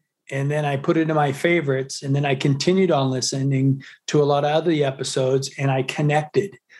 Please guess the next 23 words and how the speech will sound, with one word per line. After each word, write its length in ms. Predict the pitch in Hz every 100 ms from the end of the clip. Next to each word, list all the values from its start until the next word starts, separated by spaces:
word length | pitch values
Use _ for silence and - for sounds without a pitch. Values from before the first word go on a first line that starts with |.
| -
I 60 | 135
had 240 | 135 156
this 160 | 147 135
connection 500 | - 151 139 - 143
with 160 | 131
Coach 280 | - 156 143
Allen, 380 | 147 143 139 127 - - - - _ _ - -
uh, 220 | 139 135
somewhere 420 | 127 - 160 151 139
where 140 | 135
I 140 | 139
wanted 320 | 151 147 139 127
to 60 |
be 440 | 123 135 131 131 117
in 240 | - 127 127
my 240 | 131 139
life 420 | 143 131 123 127
and 260 | 127 123 127
with 240 | 127 -
my 220 | 135 127
journey 480 | 131 120 131 139 139
of 140 | 123 107
health. 440 | - 139 123 -